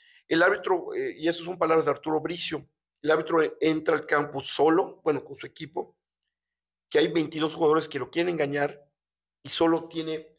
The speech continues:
el, eh, la, el más imperfecto de los sentidos, que es la vista.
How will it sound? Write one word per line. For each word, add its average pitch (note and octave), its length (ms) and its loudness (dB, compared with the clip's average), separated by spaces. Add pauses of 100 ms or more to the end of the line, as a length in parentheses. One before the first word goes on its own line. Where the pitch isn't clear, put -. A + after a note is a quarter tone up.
(500)
el, C#3 200 0 (120)
eh, C3+ 400 4 (240)
la, C#3+ 160 2
el D3 160 0
más E3+ 220 0
imperfecto E3 600 0
de D3+ 60 4
los C#3+ 80 0
sentidos, C#3+ 340 -4
que D#3+ 80 -2
es D#3 60 0
la C3+ 240 0
vista. E3 640 -4